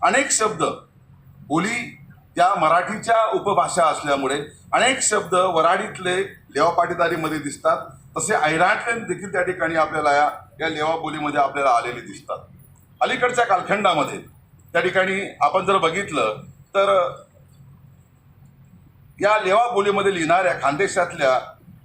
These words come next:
शीतल पाटील नावाच्या ज्या कवयित्री आहेत, त्यांचा मनाच्या बनामध्ये हा जो काव्यसंग्रह आहे, या काव्यसंग्रहातल्या सगळ्याच्या सगळ्या कविता या लेवा बोलीमध्ये आहे.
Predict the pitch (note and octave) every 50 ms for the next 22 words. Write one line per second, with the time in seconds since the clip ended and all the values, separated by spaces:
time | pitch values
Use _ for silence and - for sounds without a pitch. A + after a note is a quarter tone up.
0 | - - - - F#3+ F#3+ - A3+ A3 - F#3 F3+ F3+ - A3 G#3+ G3+ F#3 F3 F3
1 | F3+ F3 F3 F#3 E3+ E3 E3 D3+ - - - - - - - - - - - E3+
2 | E3 - E3+ D#3+ D#3+ G3 G3+ G3 - E3 D3+ C#3+ B2 - A2 A2 G#2 - - -
3 | - _ _ _ _ _ _ _ - - - E3 E3+ E3 G#3 G3+ G3 G3+ F#3+ -
4 | - - - - - - - - - - - - - - - - _ _ - -
5 | - - C#3 E3 F#3+ A3 A#3 A#3+ C4+ B3 F#3+ F3+ F3+ F3+ F#3+ F#3+ F#3+ F#3 F#3 F3+
6 | F3+ F3+ G3+ G3+ - E3 D#3 F3+ G#3 G#3+ G3 - F3 D3 C#3+ C#3 C#3 B2+ - -
7 | G#2 G2+ G2+ - - - - - - - - - F#3 G#3 A3+ A3+ - D#3+ E3+ F#3+
8 | A3 G#3+ - G3 F3 F3 F3 F3 F3 E3+ E3+ F#3 G3+ A3 - - - - - -
9 | - - - - F#3+ F3+ - G#3+ A#3+ B3 - - B3+ A#3+ - - A3 F3+ A3 B3
10 | B3 A#3+ - G3+ F3+ F3 F3 - F#3+ G3 A3 A#3+ B3 A3+ F#3 D#3 D#3 E3+ F3+ F3+
11 | E3 D3+ D3 C#3+ C#3 B2+ A#2+ A2+ A2 G2+ F2+ - -